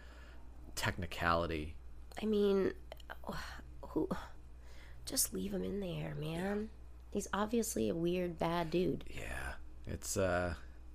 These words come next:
Speaker 1: we have these stories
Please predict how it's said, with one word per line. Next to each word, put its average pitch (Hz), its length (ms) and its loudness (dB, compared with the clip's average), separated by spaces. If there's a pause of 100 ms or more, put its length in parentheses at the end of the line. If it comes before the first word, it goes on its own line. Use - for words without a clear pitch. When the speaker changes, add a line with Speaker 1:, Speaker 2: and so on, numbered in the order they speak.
(1120)
Speaker 1:
we 101 140 4
have 107 220 6
these 107 160 4
stories 101 580 6